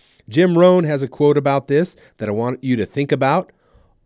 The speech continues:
All good men and women must take responsibility to create legacies that will take the next generation to a level we could only imagine. I deal with this in financial planning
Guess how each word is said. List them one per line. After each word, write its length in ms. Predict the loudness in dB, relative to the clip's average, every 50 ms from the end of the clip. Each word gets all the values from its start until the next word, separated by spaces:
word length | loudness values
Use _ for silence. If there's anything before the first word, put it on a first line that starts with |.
| -2 0
All 220 | 2 2 2 2
good 300 | 2 2 4 2 4 2
men 340 | 2 0 2 2 2 2 0
and 200 | 0 -2 0 2
women 340 | 2 4 4 4 2 0 -2
must 260 | -4 -6 -6 -6 -6
take 220 | -6 -6 -4 -2 -2
responsibility 880 | -4 -4 -4 -4 -4 -4 -4 -4 -6 -2 0 0 2 2 2 0 0 -2
to 140 | -6 -8
create 400 | -10 -8 -6 -4 -2 0 -2 -2
legacies 760 | -2 0 0 2 2 2 0 -2 -2 -2 -2 -2 -2 -4 -8 _ _ _ _ _ _ -6
that 180 | -4 -4 -4
will 120 | -4 -8 -10
take 400 | -8 -4 -2 -2 -2 -2 -2 -2
the 100 | -2 0
next 280 | 0 0 -2 -4 -6
generation 680 | -4 -2 0 0 2 2 2 2 0 0 -4 -6 -6 -10 _ _ _ _ _ _
to 180 | -6 -4 -2 -2
a 40 | -2
level 420 | -2 0 0 2 4 4 4 4
we 140 | 2 0 -2
could 160 | -4 -6 -6
only 380 | -4 -4 -2 -2 0 0 0 0
imagine. 560 | 0 0 0 0 -2 -2 -4 -6 -10 -12 -14 _ _ _ _ _ _ _ _ _ _ _ _ _ _ _ _
I 100 | -6 -4
deal 220 | -2 -2 0 0 2
with 100 | 2 2
this 180 | 2 0 0
in 100 | -2 -4
financial 420 | -2 -2 -2 -2 -2 -2 -2 -2 -4
planning 420 | -2 -2 -2 0 0 0 -2